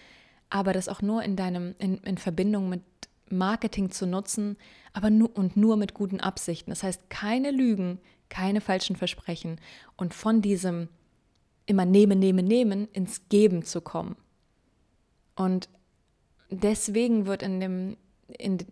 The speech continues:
wird die Beziehung zu unserem Kunden in dem ersten Szenario zum Beispiel langanhaltender sein, weil er etwas Positives mit uns verbindet.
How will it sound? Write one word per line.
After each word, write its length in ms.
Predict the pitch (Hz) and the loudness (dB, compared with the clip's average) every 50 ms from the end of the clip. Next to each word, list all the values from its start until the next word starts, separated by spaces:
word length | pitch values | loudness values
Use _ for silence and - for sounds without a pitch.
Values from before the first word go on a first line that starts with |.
| - _ _ | -20 _ _
wird 180 | - 190 175 196 | -6 -6 -4 -4
die 60 | 190 | -4
Beziehung 420 | 185 185 - - 214 202 196 196 | -4 -4 -4 -2 -2 -2 -2 -4
zu 120 | - - 202 | -6 -6 -6
unserem 280 | 185 170 175 180 180 | -4 -4 -4 -6 -6
Kunden 440 | - - 277 302 294 262 240 226 220 | -4 -4 -6 -4 -4 -6 -6 -6 -4
in 160 | - 185 175 | -4 -6 -8
dem 340 | 170 170 170 170 170 175 190 - | -8 -8 -10 -10 -10 -12 -8 -6
ersten 320 | - 269 - - - 214 | -4 -4 -4 -4 -4 -4
Szenario 460 | 202 - - 185 175 175 175 175 202 196 | -4 -4 -4 -6 -6 -6 -6 -8 -8 -10
zum 140 | - 214 - | -10 -12 -12
Beispiel 300 | - - - 226 233 - - - - - - - - - - _ _ _ _ - | -10 -10 -8 -8 -8 -8 -12 -16 -20 -20 -20 -20 -20 -20 -20 _ _ _ _ -6
langanhaltender 920 | 196 185 202 214 254 262 233 208 180 170 175 170 165 - 180 175 170 175 | -2 0 0 0 0 0 -2 -2 -2 -4 -4 -6 -6 -8 -10 -10 -10 -10
sein, 380 | 180 185 180 180 190 202 214 - _ _ _ _ _ - | -10 -10 -10 -8 -8 -8 -10 -10 _ _ _ _ _ -4
weil 120 | 208 202 | -2 -2
er 180 | 202 202 190 - | -2 -2 -2 -6
etwas 280 | - - 214 202 - - | -6 -6 -6 -6 -6 -8
Positives 680 | - - 269 262 262 226 190 - 190 170 165 160 - | -8 -4 0 0 0 0 -2 -2 -4 -4 -4 -6 -10
mit 120 | 175 165 - | -10 -12 -12
uns 140 | - - | -12 -12
verbindet. 500 | - - 175 - - 196 196 - - - | -12 -12 -12 -12 -12 -12 -14 -16 -18 -20